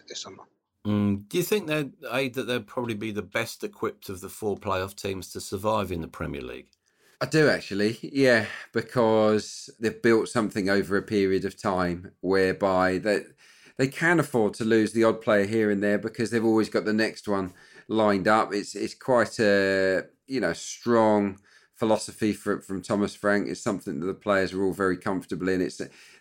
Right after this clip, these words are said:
Speaker 3: don't flip-flop between, between styles or formations too, too often. And, and, and they're a young,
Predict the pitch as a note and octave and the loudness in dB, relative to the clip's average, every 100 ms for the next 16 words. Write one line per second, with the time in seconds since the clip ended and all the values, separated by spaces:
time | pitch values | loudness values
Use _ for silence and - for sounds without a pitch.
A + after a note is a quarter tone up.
0 | G#2+ G#2+ F#2+ - G#2+ D2+ - G2+ - G2 | 2 2 2 0 0 0 0 -2 -2 -6
1 | - F#2+ F#2 F2+ - - G2+ F2+ - - | 0 2 2 0 -6 -6 -2 -2 -4 -2
2 | F#2 F#2+ F2+ F#2 - F#2+ F#2+ G2 - F#2 | 2 2 0 -6 -6 -2 0 0 -2 -8
3 | - - F#2+ F2 _ _ _ _ _ _ | -8 -4 -2 -4 _ _ _ _ _ _
4 | - B2+ A2 A2 - G#2+ G2+ G2+ G#2 _ | -2 2 2 0 0 2 2 2 -6 _
5 | _ _ _ - G#2+ G#2+ A2 A2 G#2 - | _ _ _ 0 2 4 4 2 -4 -10
6 | - - _ _ - A#2+ A2+ C3+ C3 C3 | -20 -20 _ _ -2 0 2 2 4 4
7 | B2+ C3 C3 C3 B2+ A#2+ | 4 4 4 2 0 -6